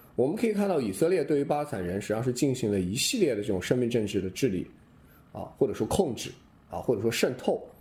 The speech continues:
所以说在这个过程中呢，我们可以看到巴勒斯坦社群的这样的一个主体性，啊，总体性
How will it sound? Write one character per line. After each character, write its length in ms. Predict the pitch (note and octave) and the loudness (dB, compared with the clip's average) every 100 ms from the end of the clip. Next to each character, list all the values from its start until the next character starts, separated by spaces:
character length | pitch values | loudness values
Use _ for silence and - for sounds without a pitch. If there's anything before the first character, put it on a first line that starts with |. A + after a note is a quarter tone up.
| - - - - - - | -20 -20 -20 -20 -20 -2
所 140 | F#3+ | 2
以 100 | G3+ | 2
说 220 | E3+ F#3 F#3 | 2 0 2
在 140 | G#3+ | 0
这 100 | G3+ | 2
个 80 | G3 | 2
过 140 | G3 | 2
程 160 | D#3+ C#3+ | 0 2
中 200 | D#3 D#3 | 2 4
呢， 200 | C#3+ C3 - - - - - - | 0 -4 -8 -16 -20 -20 -20 0
我 80 | C#3 | 2
们 80 | |
可 80 | F3+ | 4
以 40 | F3 | 2
看 180 | F3+ | 2
到 100 | E3 | 2
巴 180 | D#3 G#3 | 2 2
勒 40 | G#3+ | 2
斯 60 | |
坦 260 | D#3 G2+ F2+ - - - - - - - | 0 0 -2 -6 -20 -20 -20 -20 -20 -14
社 280 | - - G3 | -2 4 6
群 260 | - G#2 B2 | 4 2 4
的 100 | C#3 | 4
这 120 | E3 | 4
样 100 | C3+ | 4
的 60 | B2+ | 4
一 60 | |
个 180 | B2+ A#2+ | 4 4
主 180 | A#2+ D3+ | 4 2
体 140 | C#3 | 2
性， 260 | - C#3 - - - - - _ | 2 0 0 -14 -20 -20 -20 _
啊， 140 | G#2 G#2+ | -2 2
总 200 | A#2+ C#3+ | 2 2
体 160 | A#2 | 0
性 260 | G#2 C#3+ | 2 2